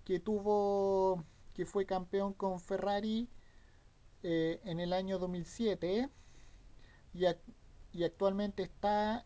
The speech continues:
en el equipo Ferrari desde el año,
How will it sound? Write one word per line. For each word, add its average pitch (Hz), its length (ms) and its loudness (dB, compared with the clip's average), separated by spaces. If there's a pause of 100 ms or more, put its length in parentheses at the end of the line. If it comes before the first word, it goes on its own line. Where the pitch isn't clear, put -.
en 185 220 -6
el 185 100 -2
equipo 196 340 -4
Ferrari 202 520 -2
desde 180 580 -4
el 180 80 -2
año, 170 960 -2